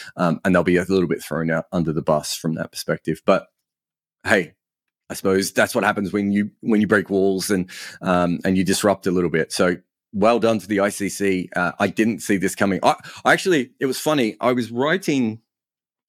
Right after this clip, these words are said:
something recently about the fact that I thought that the I C C might,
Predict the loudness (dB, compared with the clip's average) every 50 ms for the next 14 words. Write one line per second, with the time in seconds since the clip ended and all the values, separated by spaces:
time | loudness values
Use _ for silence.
0 | -10 -4 0 0 0 0 0 0 0 2 2 2 2 0 -2 -10 -10 -8 -8 -8
1 | -8 -10 -12 _ _ _ _ _ _ _ _ _ _ -6 -2 2 2 2 2 0
2 | -4 -6 -4 -6 -4 -4 -2 -2 -2 -2 -4 -2 0 2 2 2 2 0 -4 _
3 | _ _ _ _ _ _ _ _ _ _ _ _ -2 0 0 0 0 2 2 2
4 | 2 2 0 -2 -4 -4 -2 -2 0 0 0 2 2 2 2 2 2 -2 -4 -8
5 | -12 -16 -16